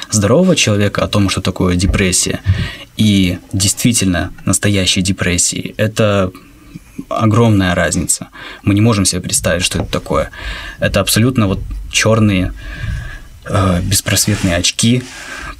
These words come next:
э, при которых человек видит мир, э, серым, невзрачным, полным скорби, отчаяния и отсутствия перспектив.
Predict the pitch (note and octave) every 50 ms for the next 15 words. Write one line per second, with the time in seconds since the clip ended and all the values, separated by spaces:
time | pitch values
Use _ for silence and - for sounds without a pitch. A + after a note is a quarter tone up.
0 | - - - E2+ F#2+ F#2+ F#2 F2+ - - - - G#2 - G#2 G2 G2 - - -
1 | - G#2 G2 G2 G#2+ G#2 - - G2+ F#2+ G2 F#2 - G2+ G#2 G#2 G#2 - - -
2 | - - - - - - - - - - - A#2 G#2 G2 F#2 F#2 F#2 F#2 F2+ F2+
3 | F2 - - - - - - G#2+ G#2+ G#2+ G2+ F#2 F2+ F2 F2 F#2 - - - -
4 | - - - - - - - - - - - G#2 G2 F#2 G2 G#2 G#2 G2 G2+ -
5 | - - G2 F2+ E2+ E2+ - - - - - - - - - - - G#2 G#2 G#2
6 | G2+ F#2+ F#2 F#2 F2+ F2+ F#2 F#2+ - - - - - - A2 A2 G#2 G2 F#2+ F#2+
7 | G2 F#2 F2+ F2+ - - - - - - - G2+ G2 G2 G2+ G2+ G2+ G2 G2 G2
8 | F#2 F2+ F2 F2 - G#2+ G#2 G2 F#2+ F#2 F#2 F#2 F2+ F2 F2 E2+ E2+ F#2 G#2 G#2
9 | - - - - - F#2+ - - - G2+ - - - F#2+ F2+ F2 - G2+ - -
10 | - - F#2 - - - F#2 F2+ F2 - -